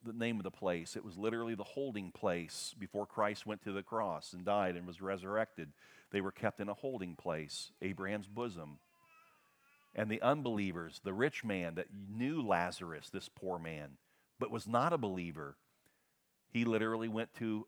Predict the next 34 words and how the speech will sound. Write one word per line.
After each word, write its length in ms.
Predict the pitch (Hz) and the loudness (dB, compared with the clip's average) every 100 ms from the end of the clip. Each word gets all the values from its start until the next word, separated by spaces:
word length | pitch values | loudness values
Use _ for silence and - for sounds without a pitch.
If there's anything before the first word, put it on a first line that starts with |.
| - | -2
another 380 | 107 120 139 110 | 2 4 4 2
holding 420 | - 95 85 82 | -2 -4 -4 -6
place, 440 | - 90 80 78 - | 2 2 2 -4 -4
and 120 | 113 | 0
he 80 | 123 | 0
could 160 | 113 | 0
look 240 | 110 139 120 | -2 -4 -6
across 520 | - - 143 127 - | -2 4 4 4 -2
and 140 | 101 | -8
see 520 | - - 156 123 95 - _ _ _ _ 120 | -6 -4 0 2 0 -4 _ _ _ _ 2
Abraham's 520 | 139 117 110 107 92 | 2 2 0 -2 -2
bosom. 360 | 113 147 104 | -2 -2 -2
He 100 | 92 | -4
could 180 | 113 107 | -4 -4
see 220 | - 139 | -2 2
Lazarus. 800 | 127 127 208 180 123 85 - - - _ _ _ _ _ _ - | 4 4 2 -2 0 -2 -4 -12 -16 _ _ _ _ _ _ 0
And 120 | 117 | 2
he 60 | 117 | 2
spoke 380 | - 151 165 | 4 6 6
to 120 | 151 151 | 4 4
Abraham 320 | 160 147 120 | 6 4 4
and 60 | |
said, 240 | 131 120 117 151 | 2 -2 -2 0
"Abraham, 400 | 185 165 147 117 | 2 2 0 0
please 440 | - 185 143 - - - | 0 2 2 0 -10 -2
have 200 | - 175 | 4 6
Lazarus 560 | 151 151 170 175 143 127 | 10 10 10 6 2 -2
just 240 | 160 - | -4 -6
come 240 | - 160 147 | 4 4 4
with 160 | 113 | 0
one 260 | 110 160 185 | 2 2 4
drop 420 | 123 131 147 151 | 2 4 4 4
of 100 | 123 | 0
water 480 | 113 131 135 123 | 2 4 4 2